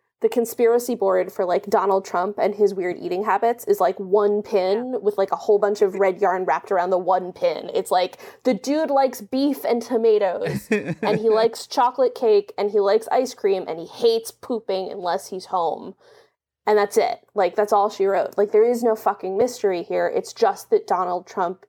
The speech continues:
Speaker 1: is, like, his body is a wasteland.
Speaker 2: Okay, um, how old is he? Is he,
Speaker 1: Like,
Speaker 2: if we're, if,
Speaker 1: how old
Speaker 2: if
Speaker 1: is
Speaker 2: we're
Speaker 1: he?
Speaker 2: gauging this, is he two, three, four, five, six,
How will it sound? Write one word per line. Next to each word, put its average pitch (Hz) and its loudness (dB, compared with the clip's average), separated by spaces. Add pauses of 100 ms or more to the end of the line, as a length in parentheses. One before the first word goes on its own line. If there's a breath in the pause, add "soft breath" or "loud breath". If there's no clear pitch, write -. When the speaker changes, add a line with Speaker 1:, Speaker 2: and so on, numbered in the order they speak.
Speaker 1:
is, 185 -4 (800)
like, 190 0 (520)
his 190 2
body 175 -2
is 175 -6
a 175 -4
wasteland. - -2 (640)
Speaker 2:
Okay, 269 -2
um, 220 -2
how 370 -2
old 285 -2
is - -16
he? 110 -14 (960)
Is 196 -16
he, 214 -6
Speaker 1:
Like, 269 -8
Speaker 2:
if 214 -8
we're, 254 2
if, - -2
Speaker 1:
how - -12
old 214 -2
Speaker 2:
if - -4
Speaker 1:
is - -12
Speaker 2:
we're 247 -4
Speaker 1:
he? - -10
Speaker 2:
gauging 240 -2
this, 180 -6
is 180 -12
he 190 -10
two, 302 -6
three, 254 -6
four, 220 0
five, 190 -2
six, - -8